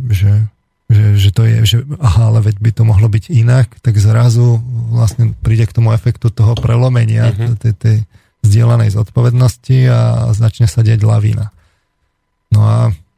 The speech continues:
Speaker 1: ja tu mám jeden taký, taký, taký zábavný úsek, e, mailu. E, ja si tak dopisujem s jedným mladým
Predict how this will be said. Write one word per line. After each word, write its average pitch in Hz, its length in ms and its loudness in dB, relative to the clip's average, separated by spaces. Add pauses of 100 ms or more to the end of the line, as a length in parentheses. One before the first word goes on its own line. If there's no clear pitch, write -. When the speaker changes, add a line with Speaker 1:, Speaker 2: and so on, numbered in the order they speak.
(640)
Speaker 1:
ja 120 340 2
tu 143 100 -2
mám 147 140 0
jeden 143 300 0
taký, 123 480 0 (840)
taký, 113 340 0 (320)
taký 117 320 0 (260)
zábavný 120 600 0
úsek, 120 400 0
e, 127 100 -2 (300)
mailu. 123 500 2
E, 113 60 0 (1120)
ja 110 80 2
si 107 140 0
tak 113 160 -2
dopisujem 113 420 0
s 110 80 2
jedným 113 180 2
mladým 117 320 0